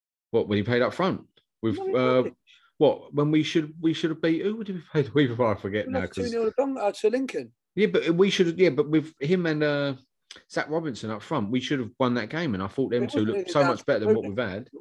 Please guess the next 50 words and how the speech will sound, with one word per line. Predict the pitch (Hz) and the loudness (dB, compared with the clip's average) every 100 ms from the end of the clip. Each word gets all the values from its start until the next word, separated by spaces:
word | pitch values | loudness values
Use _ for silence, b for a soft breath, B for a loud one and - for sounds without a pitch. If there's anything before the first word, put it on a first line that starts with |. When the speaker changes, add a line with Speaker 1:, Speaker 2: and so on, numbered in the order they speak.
| - | -12
Speaker 2:
wasn't | 254 214 | -10 -4
down | 190 | -2
to | 131 | 0
Speaker 1:
Uh, | 135 135 | 0 0
Speaker 2:
Mabude, | 202 - - | -4 -10 -10
was | 233 | -8
it? | 302 _ _ _ _ - - | -8 _ _ _ _ -20 -6
Speaker 1:
Yeah, | 123 107 | -2 0
it | |
was. | 113 107 - | 0 -4 -6
And | 135 147 | -6 -4
also, | 175 165 - 143 139 | -4 -4 2 2 4
uh, | 143 143 | 0 -2
Speaker 2:
How | 139 | -4
was | 247 | 0
Lawrence? | 262 208 151 143 180 | 4 4 2 -4 -8
Was | 190 | 0
he | 240 | 0
all | |
right? | 285 311 - _ _ _ _ _ _ _ 151 | 2 -2 -6 _ _ _ _ _ _ _ -14
Speaker 1:
uh, | 156 104 | -10 -10
he, | 58 67 73 - | -10 -12 -14 -16
he | 82 82 | -14 -14
came | - 87 87 | -8 -6 -4
on | 104 92 | -2 -4
and | 85 | -6
d-, | 92 104 | -8 -8
he, | 92 90 92 | -6 -6 -6
he | 92 | -4
looked | 98 - _ _ _ - | -6 -8 _ _ _ -2
good | 98 | 0
on | 90 | 0
the | 82 | -2
ball | 110 107 98 | 2 4 4
and | 87 | 0
stuff, | - 104 113 - | -6 -6 -6 -10
which | - - | -12 -8
you | 98 | -4
know | 101 | -2
you're | 90 | -2
gonna | 90 92 | -4 -4
get | 113 82 | -4 -4
with | 82 | -6
him, | 92 117 | -6 -6
but | 107 95 80 _ b b b _ | -2 -2 -4 _ b b b _
it's | |
probably | - 98 | -2 0
too | - 98 92 | 0 -2 0
late. | 104 113 | 0 -2
I, | 80 | -4